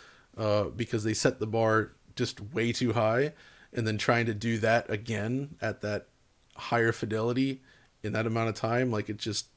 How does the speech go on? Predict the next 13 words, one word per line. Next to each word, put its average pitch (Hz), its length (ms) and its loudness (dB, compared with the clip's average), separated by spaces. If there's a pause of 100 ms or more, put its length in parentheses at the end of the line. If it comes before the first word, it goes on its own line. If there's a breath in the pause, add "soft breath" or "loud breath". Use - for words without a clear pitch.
(120)
it's - 200 -4
an 113 80 -2
impossible 113 580 -2
<laughs> - 260 -6
task - 460 -4 (600 loud breath)
that - 160 -4
they 110 120 2
set - 260 0
themselves 101 420 0
up 107 160 -2
for. 104 340 -2 (560 soft breath)
Um, 104 500 0
but 135 300 6